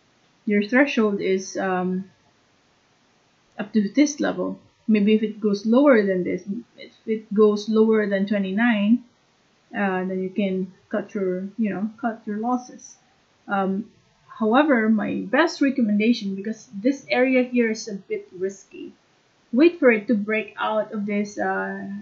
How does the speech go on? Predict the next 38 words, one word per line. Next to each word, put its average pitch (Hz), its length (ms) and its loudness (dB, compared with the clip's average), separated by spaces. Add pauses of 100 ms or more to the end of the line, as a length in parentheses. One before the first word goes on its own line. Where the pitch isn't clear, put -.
(220)
downtrend, 202 880 -4
uh, 180 280 -2 (420)
resistance 208 680 -4
over 190 160 -4
here. 185 300 -6
So 202 140 -6
this 220 280 -2
is 208 200 -2
currently 240 540 2
acting 208 420 -2
as 196 140 -4
your 190 140 0
resistance. 180 520 -10
It - 160 -20
was, 208 260 -10 (600)
uh, 202 240 -4
it - 260 -6
created 220 640 2
a 190 180 -2
lower 226 420 0
high, - 420 -12 (240)
but 190 180 -6 (240)
in 254 220 8
the 220 140 2
event 220 380 -2
it 190 180 -4
breaks 262 360 2
that, 175 360 -6 (300)
then 208 200 -2
you 226 140 4
have 208 240 0
a 202 160 -2
sh-, - 460 -12
possible 226 440 -2
shift 240 600 -2
in 202 420 -4
the 202 240 -2
direction. 180 600 -10